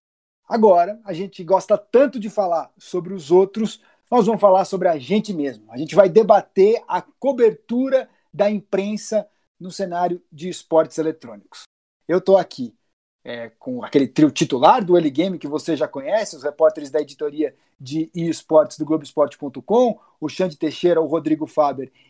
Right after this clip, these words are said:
e o Roque Marques, mas seria presunção demais, nós quatro que trabalhamos na mesma empresa, temos até trajetórias bem parecidas,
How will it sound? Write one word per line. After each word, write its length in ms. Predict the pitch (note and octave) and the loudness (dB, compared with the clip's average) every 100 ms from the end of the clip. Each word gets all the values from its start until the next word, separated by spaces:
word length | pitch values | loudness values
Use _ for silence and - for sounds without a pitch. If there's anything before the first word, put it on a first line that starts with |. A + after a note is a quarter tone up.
| _ | _
e 320 | A3+ C4 A3+ _ | 0 0 0 _
o 160 | A3+ G#3+ | -6 -6
Roque 360 | - C3 - D#3+ | -2 -2 -2 -2
Marques, 500 | F#3 B3+ - - - _ - | 2 2 0 -6 -16 _ -4
mas 400 | A3 D4 - - | 0 0 0 -6
seria 340 | - - C#4+ D#4+ | -10 -4 -2 -2
presunção 720 | D#4 E4 E4 B3+ C#4+ - D4+ | -2 -2 0 -2 -6 -2 -2
demais, 640 | D4+ A#3 A3 B3+ A3 - _ - | -2 -2 0 -2 -6 -14 _ -14
nós 340 | D3+ G#3 G#3+ | -4 -2 -2
quatro 320 | - F#3 F#3+ | 0 0 0
que 80 | _ | _
trabalhamos 680 | E3+ E3+ E3+ E3+ F#3 D3+ - _ _ - | -8 -4 -2 -2 -6 -14 -20 _ _ -12
na 100 | C#3 | -6
mesma 340 | E3 C#4+ B3+ | 0 0 0
empresa, 520 | A3 G3 G#3+ A#3+ G3 | -4 -4 -2 -2 -4
temos 240 | F#3+ G3 F3+ | -10 -8 -8
até 280 | F3 G3+ - _ | -4 -6 -6 _
trajetórias 680 | - F#3 F3 - F#3+ E3+ - _ _ _ | -4 -4 -4 0 0 0 -8 _ _ _
bem 180 | D#3 G#3+ | -2 0
parecidas, 680 | G#3+ F#3 E3 A3 B3 A#3+ | 2 2 0 -4 -6 -8